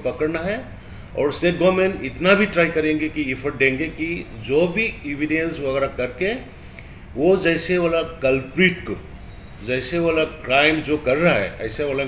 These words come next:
को सज़ा,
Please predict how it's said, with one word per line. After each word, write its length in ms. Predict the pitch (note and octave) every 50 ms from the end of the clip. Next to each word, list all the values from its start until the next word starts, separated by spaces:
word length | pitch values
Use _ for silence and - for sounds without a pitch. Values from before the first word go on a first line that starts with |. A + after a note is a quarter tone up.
| B2 -
को 160 | E3+ G3 C4 - - - - - - - - - - - - - - - - - - - - - - - - - - - - - - - - - - - - - - - - - - - - - - - - - - - - - - - - - - - - - - - - - - - - - - -
सज़ा, 460 | - - - - C#3 B2+ C3+ F3+ F3+